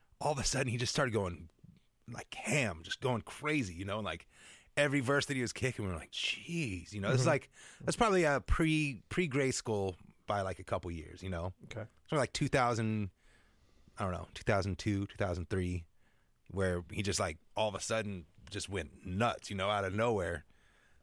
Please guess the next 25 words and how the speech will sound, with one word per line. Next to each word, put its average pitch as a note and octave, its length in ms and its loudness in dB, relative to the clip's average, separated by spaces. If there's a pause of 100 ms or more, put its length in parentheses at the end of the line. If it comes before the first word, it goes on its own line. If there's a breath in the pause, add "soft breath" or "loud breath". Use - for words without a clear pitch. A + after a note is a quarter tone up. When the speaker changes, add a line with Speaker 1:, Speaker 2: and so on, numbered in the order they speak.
Speaker 1:
And G2+ 320 -2
then, F#2 280 -2
you G2+ 80 -6
know, F2+ 280 -6
he's F#2+ 140 -10
just, F2+ 200 -8
ever G#2+ 200 0
since G#2 300 -2
then, F2+ 200 -6
he's E2+ 120 -8
like, F2 180 -8
every G2+ 220 0
time G2 420 0
I G2 60 -4
hear G2+ 160 0
him F#2 100 -4
do F#2 140 -4
something, F2 260 -6
it's F2 120 -10
even E2+ 180 -4
tighter. F2 320 -2 (320)
Speaker 2:
I E3 80 4
was A3 180 4
really F3+ 260 8
up C#3+ 220 4